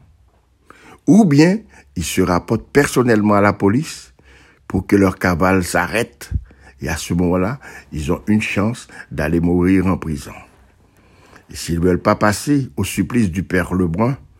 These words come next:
alors, ou bien au lynchage public, alors c'est la seule chance qu'ils ont, hein, c'est de se rapporter à la police et à l'armée pour qu'on puisse les arrêter et les remettre à la justice pour que la justice les fasse payer, hein, les fasse payer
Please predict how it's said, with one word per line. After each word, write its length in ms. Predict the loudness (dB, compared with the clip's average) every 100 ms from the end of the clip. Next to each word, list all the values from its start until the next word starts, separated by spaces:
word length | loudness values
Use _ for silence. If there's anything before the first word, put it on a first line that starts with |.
| _ -20
alors, 400 | -14 -10 -6 -8 -10 -16 -8
ou 80 |
bien 200 | -2 2
au 120 | 2 2
lynchage 720 | 2 0 0 0 -2 -6 -8
public, 640 | -2 2 2 0 -6 -14 -20 -20 -20 -20 -20 -16
alors 240 | -12 -10
c'est 120 | -8
la 140 | -6 -6
seule 240 | -6 -6
chance 380 | -6 -8 -8 -10
qu'ils 320 | -10 -6 -4
ont, 180 | -2 -4
hein, 140 | -6 -10 -20 -20
c'est 180 | -12 -8
de 80 | -8
se 180 | -6 -6
rapporter 580 | -4 -6 -8 -4 -2
à 40 | -2
la 100 | -2
police 360 | -4 -4 -4
et 60 | -6
à 60 | -6
l'armée 500 | -8 -10 -8 -10 -10 _ _ -20 -20 -20 -18
pour 120 | -12
qu'on 160 | -10
puisse 300 | -8 -6 -6
les 180 | -4 -2
arrêter 520 | -2 -2 -6 -2 -4 -4 -14 -12
et 60 | -8
les 120 | -6
remettre 420 | -4 0 0 0
à 60 | -2
la 120 | -2
justice 540 | -4 -8 -8 -6 -8
pour 160 | -8 -6
que 80 | -4
la 160 | -4
justice 540 | -6 -10 -12 -12 -12 -16 -20 -18 -12 -8
les 100 | -4
fasse 300 | -4 -6 -12
payer, 580 | -2 0 2 2 0 -4 -20 -20 -8
hein, 260 | -2 -2 -2 -8 _ -20 -20 -14
les 40 | -8
fasse 220 | -6 -6
payer 380 | -2 0 0